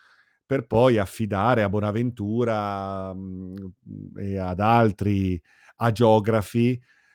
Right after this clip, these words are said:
eh, una serie di, eh, racconti della storia e della predicazione di Francesco, anche qui completamente falsati, completamente manipolati, se non inventati di sana pianta.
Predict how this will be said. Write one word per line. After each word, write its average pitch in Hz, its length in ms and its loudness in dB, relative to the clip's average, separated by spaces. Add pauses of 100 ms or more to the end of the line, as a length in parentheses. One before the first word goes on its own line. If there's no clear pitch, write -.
eh, 95 420 -2
una 107 320 -2
serie 117 480 2
di, 101 720 2
eh, 98 320 -6
racconti 95 1400 2
della 80 240 -18
storia 95 920 0
e 87 120 -10
della 95 300 -6
predicazione 101 760 -4
di 92 80 -4
Francesco, 107 880 -4 (420)
anche 131 340 0
qui 101 200 -6
completamente 101 920 -6
falsati, 98 720 -2
completamente 95 640 -8
manipolati, 95 840 -4
se - 220 -8
non 95 280 0
inventati 101 680 -2
di 92 100 -6
sana 92 280 -10
pianta. 82 580 -16